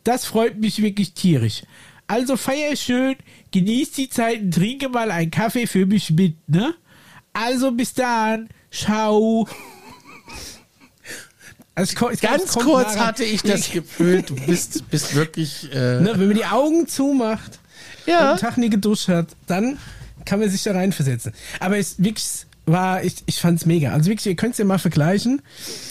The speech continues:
Speaker 1: Ich fand auch gut, dass er reflexartig al-, erstmal Alarmstufe Rot gesagt hat.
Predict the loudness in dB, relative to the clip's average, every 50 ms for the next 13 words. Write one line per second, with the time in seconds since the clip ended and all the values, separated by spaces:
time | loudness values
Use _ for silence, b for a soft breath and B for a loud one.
0 | B B -4 -4 -2 -2 -2 0 -2 -2 -2 -2 -2 0 0 0 2 2 2 2
1 | 0 -2 B B B B B B B B -2 0 0 0 0 -2 -2 -2 -2 -4
2 | -2 -2 0 0 -2 -2 -2 -2 -2 -2 -2 -2 -4 -2 0 0 0 2 2 2
3 | 4 2 2 0 2 2 4 4 4 4 4 2 2 0 -2 -6 -8 -4 -2 -2
4 | -2 -2 -2 -4 -4 -4 -4 -8 -14